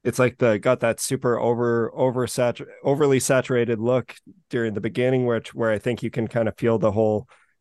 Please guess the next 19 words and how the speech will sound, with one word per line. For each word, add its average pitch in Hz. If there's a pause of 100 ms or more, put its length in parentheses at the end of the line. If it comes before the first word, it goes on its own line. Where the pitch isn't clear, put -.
um, 107
it's 127
almost 120
like 117
a 117
mystical 127
folk 110
horror 110
movie, 110
but 104
it's -
definitely, 117
everything's 127
very 117
bright 113
and 113
blown 113
up. 110
And, 98